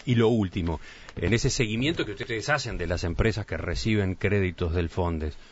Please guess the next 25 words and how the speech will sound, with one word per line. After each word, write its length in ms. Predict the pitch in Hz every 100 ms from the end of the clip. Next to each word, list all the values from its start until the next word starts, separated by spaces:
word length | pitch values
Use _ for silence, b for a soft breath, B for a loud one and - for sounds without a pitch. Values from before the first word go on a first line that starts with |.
| b -
¿cuáles 260 | 113 101 98
son 120 | 90
los 100 | 85
resultados? 580 | 92 113 135 175 90 90
Es 60 |
decir, 260 | 90 107 98
¿qué, 260 | 120 117 b b b -
qué 140 | 139
es 80 | 151
lo 180 | 139 -
que 320 | 120 135 - -
a 140 | 104
esta 180 | 110 113
altura 580 | 107 104 135 135 156 170 b b -
puede 200 | 113 107
concluir 680 | 101 95 101 107 127 104
el 160 | 101 87
Fondes 520 | - 110 98 123 143 131
sobre, 480 | - 92 107 104 - b b -
eh, 180 | 85 87
la 180 | 92 95
viabilidad, 640 | 90 87 85 85 104 135
sobre 240 | - 87 85
la 120 | 80
salud 540 | 95 98 156 127 92